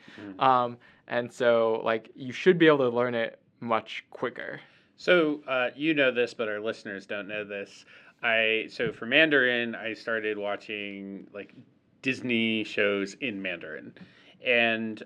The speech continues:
Speaker 1: uh, or, or a couple other, like, animated kid shows because the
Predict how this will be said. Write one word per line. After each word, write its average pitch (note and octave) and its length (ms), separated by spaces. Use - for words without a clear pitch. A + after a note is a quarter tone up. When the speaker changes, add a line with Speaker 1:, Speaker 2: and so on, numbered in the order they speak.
Speaker 1:
uh, G#2+ 340
or, A#2+ 240
or A#2+ 180
a A2 40
couple A#2 280
other, G2+ 720
like, - 220
animated F#2+ 440
kid C3+ 200
shows A2 420
because G2 600
the F#2+ 420